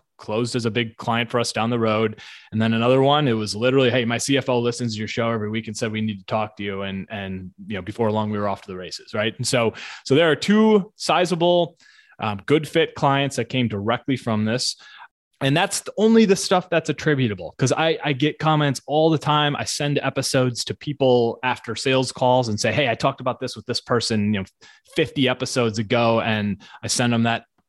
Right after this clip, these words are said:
piece of content. And I know that that plays a role. It, it just further, you know, adds credibility, helps, um, help them understand my perspective on something, or just being a facilitator of that conversation, I think lends some credibility. So,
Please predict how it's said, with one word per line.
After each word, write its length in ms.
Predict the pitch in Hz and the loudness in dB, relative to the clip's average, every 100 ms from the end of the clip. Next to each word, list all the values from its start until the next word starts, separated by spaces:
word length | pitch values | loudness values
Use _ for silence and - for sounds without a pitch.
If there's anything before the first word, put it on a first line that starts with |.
| - | -2
piece 180 | 139 | -2
of 60 | 117 | -2
content. 560 | - 123 123 147 151 135 | 0 0 0 -2 0 0
And 160 | 113 | 0
I 120 | 117 117 | 0 0
know 260 | 120 143 | 2 2
that 180 | 135 135 | 2 0
that 220 | 127 143 | -4 -4
plays 240 | - 123 113 | 0 0 0
a 80 | |
role. 360 | 107 107 131 151 | -2 0 0 -2
It, 200 | 110 107 | -6 -6
it 120 | 120 107 | -6 -6
just 180 | 120 - | -8 -2
further, 420 | 127 117 117 104 - | 0 2 2 0 -4
you 80 | 113 | -4
know, 200 | 101 92 - - | -2 -4 -10 -6
adds 200 | 120 120 | -4 -2
credibility, 420 | - 113 117 117 | -2 -2 0 0
helps, 340 | 113 117 - - | 0 -2 -6 -8
um, 380 | - 123 110 98 120 | -4 -2 -2 -4 -4
help 160 | 123 | -4
them 120 | 123 113 | -2 -4
understand 400 | 113 107 - 113 | -4 -4 -2 -2
my 120 | 110 | -2
perspective 580 | 110 - - 120 - 110 | -4 -8 -6 -4 -4 -4
on 160 | 107 | -4
something, 480 | 107 117 - 117 113 | -4 -6 -4 -4 -2
or 420 | 95 104 101 101 - - - | -2 -2 -4 -6 -10 -20 -16
just 160 | - - | -12 -6
being 160 | 113 | -4
a 40 | 104 | -4
facilitator 680 | 107 - 120 113 113 110 | -6 -2 0 0 0 0
of 80 | 107 | 2
that 120 | 104 | 0
conversation, 680 | - 107 95 - 98 104 117 | -2 -4 -4 -4 -4 -4 -4
I 80 | 101 | -6
think 160 | 95 98 - | -8 -12 -12
lends 420 | 104 107 107 107 | -4 0 0 -2
some 120 | 98 | -4
credibility. 840 | 98 110 107 92 107 110 110 101 101 | -8 -6 -4 -4 -4 -2 -2 -4 -4
So, 320 | - 120 120 | 0 0 0